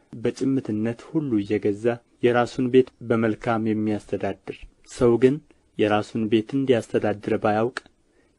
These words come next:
የእግዚአብሔርን ቤተ ክርስቲያን እንዴት ይጠብቃታል? በትዕቢት ተነፍቶ በዲያብሎስ ፍርድ እንዳይወድቅ አዲስ ክርስቲያን አይሁን። በዲያብሎስ ነቀፋና ወጥመድ እንዳይወድቅ በውጭ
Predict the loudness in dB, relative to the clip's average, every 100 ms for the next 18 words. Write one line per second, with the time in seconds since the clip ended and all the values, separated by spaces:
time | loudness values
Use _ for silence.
0 | _ -6 0 2 2 0 0 0 0 -2
1 | -8 -12 -6 -4 -2 -2 -2 -2 -8 -8
2 | -10 -8 -8 -6 -8 -8 _ _ _ 0
3 | 2 2 0 -2 -4 -4 -2 0 0 -4
4 | _ -2 0 2 2 2 -2 -4 -4 -2
5 | -4 -4 -2 0 0 -2 -4 -14 _ _
6 | _ _ -6 -6 -4 -8 -8 -8 -8 -8
7 | -8 -6 -4 -4 -6 -8 _ _ _ 2
8 | 4 4 2 -2 -2 -8 -10 -6 -4 -2
9 | -2 -2 -2 -4 -6 -4 -4 -2 0 0
10 | -2 -14 _ _ _ _ 0 4 4 4